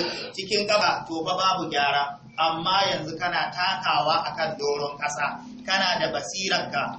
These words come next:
kana da hankalinka, kana da lafiya, kana da time lokaci, to, a lokacin yanzu za ka yi gyara. Wanda za ka samu idan aka kai wannan marhala, wannan ainihin mataki na hisabi, sai ka saban yasira.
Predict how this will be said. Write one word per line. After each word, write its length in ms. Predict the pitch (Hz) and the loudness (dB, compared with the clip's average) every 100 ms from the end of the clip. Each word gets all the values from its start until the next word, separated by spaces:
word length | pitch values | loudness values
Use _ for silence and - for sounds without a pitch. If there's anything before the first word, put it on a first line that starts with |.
| - | -6
kana 200 | 185 208 180 | 0 2 2
da 80 | 165 | 2
hankalinka, 640 | 180 202 185 170 170 180 180 | 2 0 0 -2 0 -2 0
kana 220 | 214 208 | 2 2
da 100 | 202 | 2
lafiya, 560 | 208 226 233 226 226 208 | 4 6 4 4 2 4
kana 200 | 220 220 196 | 4 4 2
da 100 | 196 | 0
time 460 | - 233 226 208 190 | 0 2 4 4 2
lokaci, 560 | 226 214 - 160 156 - _ 151 | 0 0 -6 -10 -12 -18 _ -2
to, 60 | |
a 100 | 143 | 0
lokacin 380 | 156 - - 143 | 0 -4 -8 -14
yanzu 200 | 131 131 143 | -20 -16 -6
za 160 | 135 | -6
ka 80 | - | -6
yi 80 | 117 | -16
gyara. 300 | 117 113 - - _ _ _ _ _ _ _ _ _ _ - _ _ _ - - | -14 -12 -14 -20 _ _ _ _ _ _ _ _ _ _ -20 _ _ _ -20 -6
Wanda 300 | 131 131 - | -4 -2 -2
za 160 | 147 151 | -2 -2
ka 140 | 139 | -4
samu 360 | - 160 160 139 131 | -2 -2 -2 -6 -8
idan 220 | 147 151 | -8 -6
aka 220 | 156 156 | -4 -6
kai 140 | - 147 | -8 -4
wannan 400 | 151 151 131 123 | -2 -2 -4 -6
marhala, 500 | 151 156 156 160 151 - - - | -2 -2 0 -2 -2 -4 -10 -16
wannan 560 | 131 165 160 156 151 151 | -2 0 0 0 -4 -2
ainihin 500 | 156 156 160 156 160 170 | -2 -2 -4 -6 -8 -2
mataki 580 | 185 196 196 175 196 196 | -2 4 2 2 -2 -2
na 80 | 208 | 0
hisabi, 600 | 180 - 196 233 233 180 - - _ _ _ _ _ - | -2 0 4 4 2 -2 -4 -14 _ _ _ _ _ -10
sai 160 | 165 165 | -6 -4
ka 80 | 151 | -2
saban 340 | 180 160 147 120 | -2 -2 -4 -8
yasira. 420 | - 123 117 | -12 -14 -16